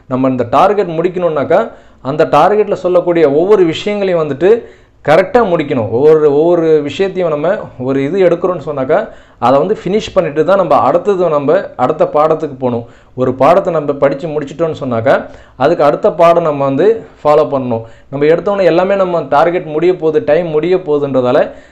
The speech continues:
நம்ம சீக்கிரம் சீக்கிரமா அரைக்குறையா நம்ம வந்து, அஹ், பாடத்தை வந்து கத்துக்கிட்டோம்னு சொன்னாக்கா நமக்கு வந்து அது ஃபியூச்சர்ல ப்ராப்ளம் வந்துரும். So, அதனால வந்து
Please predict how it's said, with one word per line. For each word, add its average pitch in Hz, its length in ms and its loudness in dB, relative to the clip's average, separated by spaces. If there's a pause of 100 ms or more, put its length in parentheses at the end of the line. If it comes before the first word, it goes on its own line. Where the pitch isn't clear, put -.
(120)
நம்ம 143 180 -6
சீக்கிரம் 196 340 -4
சீக்கிரமா 180 380 -2
அரைக்குறையா 185 460 4
நம்ம 160 200 0
வந்து, 147 240 0 (460)
அஹ், 151 340 0
பாடத்தை 160 400 2
வந்து 151 180 -2
கத்துக்கிட்டோம்னு 147 600 -2
சொன்னாக்கா 131 320 0 (400)
நமக்கு 135 320 -2
வந்து 170 160 0
அது 151 140 2
ஃபியூச்சர்ல 170 500 -2 (120)
ப்ராப்ளம் 135 400 2
வந்துரும். 110 360 -4
So, 107 160 -10
அதனால 139 340 0
வந்து 160 220 0